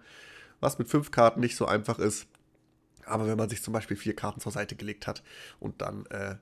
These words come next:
neun Karten auf der Hand hat am Start des nächsten Zuges, ist es schon deutlich leichter und damit kann man ein bisschen Kontrolle vielleicht übers Endspiel bekommen. Das kann auch nochmal ein Vorteil sein. Also ich finde, die Grotte ist eine durchaus nette Alternative zum Keller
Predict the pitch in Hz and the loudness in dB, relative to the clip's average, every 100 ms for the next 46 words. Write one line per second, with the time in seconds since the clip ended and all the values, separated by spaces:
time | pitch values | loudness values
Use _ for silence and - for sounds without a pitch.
0 | _ - 104 107 107 95 - - - 95 | _ -2 0 0 0 -4 -4 -14 -10 -8
1 | 98 104 101 - 104 - 104 98 104 - | -6 -4 -6 -6 -6 -2 -4 -4 -10 -10
2 | - 104 107 - - - - 123 - - | -8 -4 -4 -6 -16 -20 -10 -8 -6 -2
3 | 104 104 104 107 101 110 - 98 98 101 | 0 0 -2 0 0 2 0 -2 -2 -4
4 | 104 - 101 101 101 - 104 101 - 101 | -2 -4 -4 -4 -4 -4 -2 -2 2 2
5 | 107 - 104 - 107 - 135 135 123 117 | 2 0 -4 -2 -6 -4 -6 -2 -2 0
6 | 117 117 117 - _ _ _ _ - - | -2 -2 -2 -6 _ _ _ _ -16 -16
7 | - - - 92 - 90 98 92 101 98 | -20 -6 -6 -4 -4 -4 -4 -2 -4 -2
8 | 98 - 95 117 - 131 135 120 127 123 | -4 -4 -6 -6 0 0 0 -2 -2 0
9 | 107 113 120 120 - - - - 104 120 | 0 0 2 0 -4 -16 -12 -8 0 0
10 | 139 107 107 - - - - - _ _ | 4 4 4 0 -10 -20 -20 -20 _ _
11 | _ _ - 113 - - 104 107 104 101 | _ _ 2 4 4 6 6 4 0 0
12 | 160 165 165 143 139 143 135 135 | -2 -2 -2 -6 0 2 4 2